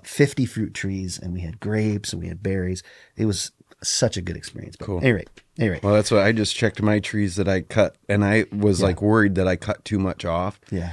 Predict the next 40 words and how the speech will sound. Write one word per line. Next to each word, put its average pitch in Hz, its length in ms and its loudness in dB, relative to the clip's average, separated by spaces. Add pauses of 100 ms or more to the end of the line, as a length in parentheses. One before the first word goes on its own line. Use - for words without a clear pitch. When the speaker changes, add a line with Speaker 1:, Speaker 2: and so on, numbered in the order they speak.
(140)
Speaker 2:
So 98 240 4
this 98 180 4
beautiful 101 400 2
weather 95 220 4
we 90 120 2
had, 90 220 0
we 90 60 2
were 87 60 2
playing 90 380 0
ball 87 360 2
out, 85 100 0
and 87 80 -4
I 90 40 -2
was 82 80 -6
like, 87 200 -6
"I 131 80 2
just 151 240 -6
wanna 95 160 0
walk 85 300 -4
in 87 80 0
the 82 60 -2
orchard 82 420 -4
for 82 100 -8
a 71 40 -6
minute." 76 200 -4
And 85 100 -4
I 82 60 -2
walked, 90 320 -2
Speaker 1:
Yeah. 98 60 -6
Speaker 2:
and 92 60 0
it's 73 60 -4
like 82 160 -6
all 90 200 2
these 110 180 2
little 139 160 0
buds, 123 420 4
and 92 60 2
Speaker 1:
Yep. 85 80 2
Speaker 2:
I'm 82 60 -2
like, - 220 -10